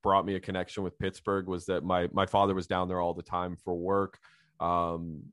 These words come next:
he passed away in twenty eleven when I had kind of just started to write my book. Um, so I started writing this book in two thousand and nine.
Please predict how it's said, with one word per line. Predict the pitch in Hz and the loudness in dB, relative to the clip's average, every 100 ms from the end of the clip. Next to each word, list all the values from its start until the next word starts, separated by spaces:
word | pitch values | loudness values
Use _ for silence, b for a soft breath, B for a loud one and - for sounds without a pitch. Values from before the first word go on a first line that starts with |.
| _ | _
he | - 107 | -8 -6
passed | 107 107 98 - | 2 4 4 0
away | 101 98 | 0 0
in | 90 | -2
twenty | - 101 | -2 -2
eleven | 95 92 95 101 | 0 0 0 -2
when | 98 92 | -4 -2
I | |
had | 90 | -4
kind | - 110 | -4 -4
of | 98 | -4
just | 101 98 | -4 -6
started | - 95 92 80 | 2 4 4 0
to | 87 | -2
write | 80 87 | -2 -2
my | 98 101 | -2 -2
book. | 95 123 147 - _ _ - | 0 0 -2 -10 _ _ -10
Um, | 87 | -8
so | 85 98 | -2 -2
I | |
started | - 110 | 4 4
writing | 98 98 95 | 6 2 2
this | 90 | -4
book | - 90 | -6 -6
in | 92 | -8
two | - 101 | -10 -2
thousand | 98 90 87 92 | 2 2 2 -2
and | 90 92 | -4 0
nine. | 107 104 101 101 | 2 2 2 -2